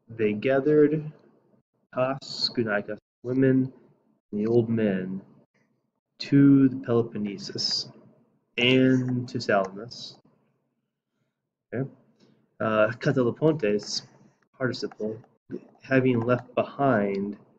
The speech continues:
Attica and the city, which is of course Athens, to the bar-, to the enemy. Okay, from the beginning there. So they gathered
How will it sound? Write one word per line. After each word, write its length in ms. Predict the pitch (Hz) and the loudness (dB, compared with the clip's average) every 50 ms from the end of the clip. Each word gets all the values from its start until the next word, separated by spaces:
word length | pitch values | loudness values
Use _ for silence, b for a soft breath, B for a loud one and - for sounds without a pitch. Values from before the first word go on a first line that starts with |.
| _ _ _ _ _ _ _ _ _ _ _ _ _ | _ _ _ _ _ _ _ _ _ _ _ _ _
Attica 480 | 120 120 123 123 123 120 123 113 110 107 | 0 2 2 2 0 0 -2 -2 -2 -2
and 320 | 104 107 107 107 107 104 | -4 -4 -4 -4 -4 -4
the 100 | 104 104 | -6 -8
city, 460 | - - - 151 127 101 95 95 101 107 107 | -6 2 2 4 4 4 0 -4 -6 -8 -10
which 140 | - - - - | -14 -16 -16 -20
is 80 | - - | -20 -20
of 120 | - _ | -20 _
course 240 | _ - 95 - - | _ -8 -8 -8 -4
Athens, 540 | - 107 107 107 - - - - - - - b b b b b b b b _ _ _ _ _ _ _ - | -4 -4 -4 -4 -10 -18 -20 -20 -20 -20 -20 b b b b b b b b _ _ _ _ _ _ _ -4
to 280 | - 135 131 127 123 | 0 2 2 4 2
the 80 | 117 117 | 2 0
bar-, 280 | 117 107 101 98 98 - - _ - | -2 -2 -2 -4 -6 -10 -18 _ -2
to 120 | - 135 | -2 0
the 160 | 123 117 110 | 0 0 -2
enemy. 300 | 104 101 92 90 90 92 - - _ _ _ _ _ _ _ _ _ _ _ _ _ _ _ _ | -4 -4 -6 -8 -12 -16 -20 -20 _ _ _ _ _ _ _ _ _ _ _ _ _ _ _ _
Okay, 100 | - 101 104 _ _ _ | -20 -20 -20 _ _ _
from 80 | - 101 | -12 -10
the 40 | 95 | -10
beginning 340 | 101 101 110 107 110 110 110 | -6 -4 -2 -2 0 0 -2
there. 200 | 113 117 123 120 B B B B B B B B B B B _ _ | -2 -2 -4 -4 B B B B B B B B B B B _ _
So 160 | - - - 113 | -10 -4 -2 0
they 180 | 113 127 135 | 4 4 4
gathered 640 | 131 139 135 127 120 123 123 123 123 120 120 120 | 6 6 6 6 6 6 6 4 4 2 -2 -6